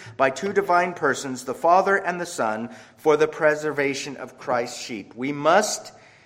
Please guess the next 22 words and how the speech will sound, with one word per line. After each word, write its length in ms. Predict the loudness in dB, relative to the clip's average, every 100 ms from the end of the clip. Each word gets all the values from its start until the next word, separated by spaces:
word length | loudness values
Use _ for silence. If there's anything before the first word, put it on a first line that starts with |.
| _ _
take 520 | -4 2 4 2 -2 -2
our 220 | 2 2
doctrine 560 | 2 0 0 -2 -10 -10
of 260 | -10 -8
God 420 | 0 4 4 2 -2
and 180 | -6 -8
Trinity 460 | -6 -6 -6 -6 -4
with 280 | -2 0
us 340 | 0 0 -6 -16 -20 _ _
while 220 | 0 0
interpreting 420 | 0 -2 -4 -4 -8
Holy 240 | -6 -6
Scripture. 420 | -6 -8 -8 -10 -6
Now, 240 | -6 -6 -12 _ _ _ _ _ _ _ _ -6
very 260 | -2 -2
briefly, 540 | -4 -10 -12 -16 -18 -20 _ _ _ _ _ -20 _ _ _ _ _ _ -2
chapter 380 | 2 4 2 0
one 320 | 2 0 -2 -14 -20 _ _ _ _ _ _ _ _ _ _
of 220 | 0 0 0
the 80 |
Holy 260 | -2 -2 -4
Scriptures 680 | -8 -12 -12 -14 -20 -20 -20